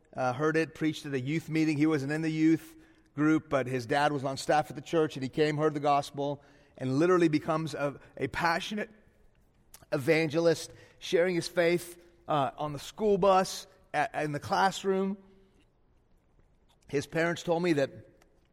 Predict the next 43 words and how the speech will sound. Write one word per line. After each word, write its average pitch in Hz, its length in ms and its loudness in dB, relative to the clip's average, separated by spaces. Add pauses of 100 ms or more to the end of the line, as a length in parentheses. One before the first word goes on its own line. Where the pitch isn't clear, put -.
(140)
he 139 80 -10
becomes 143 320 -2
a, 139 100 -4
you 147 140 -6
know, 127 100 -6
teenager, 160 760 0 (220)
twelve, 156 260 0
thirteen 160 460 -2
or 151 60 -6
so, 156 340 0 (220)
and 143 120 -2
he's, 156 280 0 (240)
um, 120 480 -4 (640)
he's 147 240 -4
on 151 260 -2
his, 151 240 -2
uh, 139 140 0
computer, 170 680 -2 (360)
uh, 120 240 -2
sharing 175 380 -2
his 147 120 -6
faith, 151 380 -2
and 135 80 -6
they 131 80 -4
come, 165 320 -4 (200)
they, 143 160 -4
well, 143 200 -2
they, 123 160 -8
they 139 240 -4
come 170 220 -2
and 135 80 -6
go, 131 160 -6 (240)
uh, 123 260 0
"B 160 160 -2
J, 135 160 -2
get 156 200 -2
to 180 80 -2
bed. 135 420 0 (300)
Uh, 117 280 -2
it's - 160 -12
your 131 180 -8
curfew." 120 560 -2
And 131 260 -6